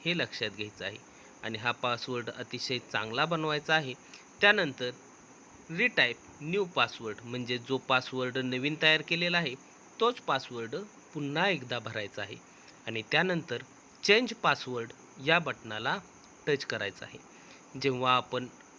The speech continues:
हा नवीन पासवर्ड तयार केला जातो तेव्हा पुन्हा आपण लॉग इनच्या ठिकाणी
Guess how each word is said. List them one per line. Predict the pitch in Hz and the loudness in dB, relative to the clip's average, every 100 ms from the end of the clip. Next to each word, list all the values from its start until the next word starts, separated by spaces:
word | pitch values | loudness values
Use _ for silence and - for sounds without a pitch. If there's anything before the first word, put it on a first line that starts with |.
| - | -2
हा | 139 120 | 0 0
नवीन | 120 127 156 | -2 -2 -2
पासवर्ड | 160 151 147 156 156 151 | 2 2 2 2 0 2
तयार | 151 151 151 | 4 4 4
केला | 156 156 | 0 0
जातो | 156 190 170 139 - - - - - | 4 2 2 -4 -6 -18 -20 -8 6
तेव्हा | 214 185 127 127 - - - - | 8 8 2 -2 -12 -20 -14 -2
पुन्हा | 156 165 220 | 0 6 8
आपण | 180 - 120 123 - - | 6 2 -8 -10 -18 -10
लॉग | 123 123 117 | -4 -4 -2
इनच्या | 165 175 185 | -2 2 0
ठिकाणी | 175 127 110 131 | 0 -4 -4 -2